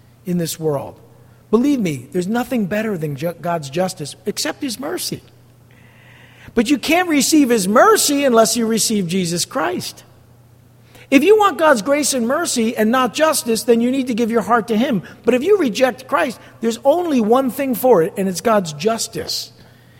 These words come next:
And of course we would rather that all these lunatics and crazy people would just actually repent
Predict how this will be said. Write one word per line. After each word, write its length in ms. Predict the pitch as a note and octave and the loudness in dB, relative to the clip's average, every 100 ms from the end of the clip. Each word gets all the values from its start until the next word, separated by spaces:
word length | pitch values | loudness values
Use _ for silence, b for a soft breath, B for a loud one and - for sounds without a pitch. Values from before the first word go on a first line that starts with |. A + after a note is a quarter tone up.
| B B | B B
And 140 | D4 | -4
of 120 | C4+ | -4
course 520 | - - D#4 E4+ - B3 | -8 -4 0 0 0 -2
we 100 | B3 | -2
would 300 | G#3+ F3+ F3+ | -2 -2 0
rather 500 | A3 A#3+ G#3+ E3 - - - b b b - | 2 2 0 -2 -6 -20 -20 b b b -6
that 100 | F#3+ | -2
all 400 | A3+ A#3+ C4+ C4+ | 4 6 6 6
these 460 | A3+ A3 G#3 E3+ | 2 -2 -4 -6
lunatics 720 | E3+ G#3 B3 A3+ - G3+ - G3 | 0 2 4 2 -2 -4 -4 -6
and 220 | E3+ D#3+ | -6 -6
crazy 400 | - B3+ A3 G#3+ | -2 0 0 -4
people 340 | - G#3+ G#3+ | -4 -4 -2
would 180 | F3 F3 | -2 -2
just 300 | F3+ A#3+ - - B B B - - | 0 -2 -2 -12 B B B -16 -6
actually 640 | F#3+ D#3 - A3+ E3+ D#3 B2+ C#3 | -4 -6 -6 -4 -2 -4 -6 -6
repent 640 | C#3+ - F#3 G2 - - | -6 -4 -4 -4 -14 -20